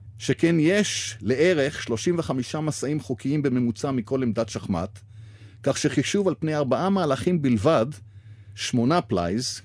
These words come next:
כלומר שמונה חצאים מסעים, יניב שלושים וחמש בחזקת שמונה, כלומר כשני ביליון מצבים,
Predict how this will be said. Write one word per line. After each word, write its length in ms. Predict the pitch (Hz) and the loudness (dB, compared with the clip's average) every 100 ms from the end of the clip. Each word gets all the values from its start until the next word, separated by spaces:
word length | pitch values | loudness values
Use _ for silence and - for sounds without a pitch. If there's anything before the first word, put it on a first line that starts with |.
| - | -12
כלומר 260 | - 110 107 | -4 -2 -2
שמונה 340 | - 110 147 | 0 0 0
חצאים 420 | 151 113 98 98 | -2 -4 -4 -2
מסעים, 460 | 95 95 85 107 110 | -2 -4 -2 0 2
יניב 640 | 107 113 180 170 170 156 - - | 4 4 4 4 0 -6 -14 -14
שלושים 500 | - 143 - 214 226 | -2 0 2 2 2
וחמש 760 | 190 - 147 156 180 - - - | 0 0 -2 -2 -4 -4 -8 -8
בחזקת 500 | 120 - 123 - 165 | -8 -6 -6 -4 -4
שמונה, 380 | - 147 160 110 107 - - - | -2 0 2 2 0 -6 -20 -6
כלומר 300 | 139 139 160 - | 2 4 2 2
כשני 520 | 147 - 156 190 220 | 2 2 4 4 4
ביליון 540 | 156 160 147 185 190 | 2 0 2 2 2
מצבים, 600 | 160 - 131 147 226 117 | 2 2 2 4 4 4